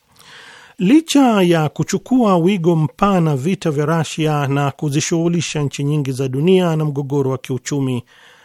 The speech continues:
lakini nchi za Kiafrika ndizo ambazo zaidi zimekumbwa na hali ya kutengwa, kiasi kwamba akthari ya nchi hizo zinakabiliwa na tatizo la kujidhaminia chakula na dawa.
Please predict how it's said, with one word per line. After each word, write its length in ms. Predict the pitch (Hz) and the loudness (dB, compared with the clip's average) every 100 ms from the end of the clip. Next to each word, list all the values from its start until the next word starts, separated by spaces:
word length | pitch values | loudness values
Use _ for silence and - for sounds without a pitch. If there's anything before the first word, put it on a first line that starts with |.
| _ | _
lakini 300 | - - 160 | -10 -2 0
nchi 180 | 165 165 | 2 0
za 140 | 151 | -2
Kiafrika 560 | 160 170 151 185 170 165 | -2 -4 -4 -4 -4 -4
ndizo 280 | 151 143 147 | -4 -4 -4
ambazo 480 | 147 139 160 143 151 | -2 -2 -2 -2 -4
zaidi 320 | 139 160 147 | -2 -2 -2
zimekumbwa 680 | 127 143 135 147 147 135 | -4 -4 -4 -4 -4 -2
na 100 | 135 | -4
hali 480 | 131 - 165 165 160 | -6 -4 -2 0 0
ya 80 | 160 | -2
kutengwa, 840 | 160 170 - 175 160 127 107 90 - | -4 -8 -4 -4 -2 -4 -6 -8 -8
kiasi 300 | 110 - 143 | -10 -8 -8
kwamba 400 | - 175 160 165 | -4 -2 0 -2
akthari 500 | 160 - 175 160 135 | -4 -6 -4 -4 -4
ya 60 | 127 | -6
nchi 200 | - 131 | -8 -8
hizo 400 | 143 123 127 120 _ _ _ | -8 -6 -6 -8 _ _ _
zinakabiliwa 960 | 147 214 226 - 160 143 151 165 151 139 | -2 0 2 0 -2 -2 0 0 0 -2
na 140 | 135 | -4
tatizo 800 | - 139 - 220 233 180 202 196 | -4 -8 -4 -4 -2 -2 -2 0
la 140 | 165 | -2
kujidhaminia 880 | 151 156 139 131 139 139 139 131 123 | -4 -6 -6 -4 -4 -2 -2 -2 -4
chakula 540 | - 127 - 127 113 107 | -6 -10 -8 -8 -6 -8
na 120 | 104 | -8
dawa. 420 | 107 113 104 101 | -6 -4 -4 -6